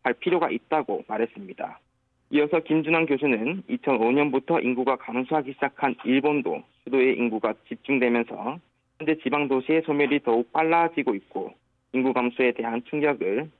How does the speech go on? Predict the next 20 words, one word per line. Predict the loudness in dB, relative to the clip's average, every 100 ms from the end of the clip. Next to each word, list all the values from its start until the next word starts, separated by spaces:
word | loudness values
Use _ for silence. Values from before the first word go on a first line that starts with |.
| -6
정책적으로 | -6 -4 -6 -2 0 2 0
이겨내지 | 0 -2 0 0 -2 -2
못하고 | -2 -2 -2 -2 -2
있다며, | -4 -8 -8 -10 -16 _ _ _ _ _ _
특히 | -4 2
우리는 | 4 4 4 2
인구가 | 2 2 2
먼저 | 0 0 0 2 0
줄어든 | 0 0 0 -2
상태에서 | -4 -2 0 2 0 -2
가격이 | -2 -2 0 0 0
하락하는 | 0 -4 -2 -2 -2 -4 -12 -4
상황이기 | 0 0 -2 -6
때문에 | -2 0 -2 -4 -10 -10 _ _ _ _ _
생각 | -2 0 0
이상으로 | -2 0 2 2 2
인구 | 2 0 0
감소가 | 0 0 0 0 -2 -6
시장에 | -2 0 2
미칠 | 0 -2 -2 -2